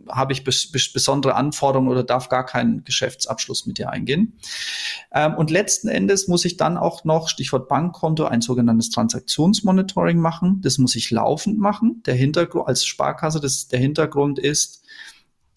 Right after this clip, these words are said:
ich muss feststellen können, ob du auffällige Transaktionen hast. Also wenn du jetzt mit deiner G M B H, äh, zum Beispiel einen Blumenladen hast, ähm, und eigentlich so Blumen und De-, Deko-Sachen verkaufst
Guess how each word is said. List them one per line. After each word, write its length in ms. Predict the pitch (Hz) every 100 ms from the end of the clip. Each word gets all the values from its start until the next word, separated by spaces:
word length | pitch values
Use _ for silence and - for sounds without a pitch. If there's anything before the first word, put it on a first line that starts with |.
| _ _ 127
ich 80 | 143
muss 200 | 143 -
feststellen 580 | 170 - - 156 156
können, 260 | 156 151 151
ob 280 | 151 147 -
du 180 | 151 -
auffällige 580 | 135 156 151 143 139
Transaktionen 800 | 135 123 120 120 - 127 123 113
hast. 160 | 110 -
Also 200 | 131 131
wenn 140 | 127 151
du 60 |
jetzt 180 | 160 156
mit 140 | 147 135
deiner 200 | 131 135
G 140 | 131
M 100 | 127
B 140 | 123
H, 380 | 117 131 180 190 - - - -
äh, 180 | 127 131
zum 140 | 131
Beispiel 420 | 131 131 - 135
einen 240 | 120 113 113
Blumenladen 580 | 175 226 202 170 165 160
hast, 540 | 156 160 - - -
ähm, 300 | 135 127 127
und 420 | - 120 117 -
eigentlich 380 | - 120 123 120
so 160 | - 113
Blumen 400 | 170 196 175 143
und 100 | 127
De-, 160 | 131
Deko-Sachen 640 | - 170 175 165 151 147 143
verkaufst 680 | 135 - 135 135 135 -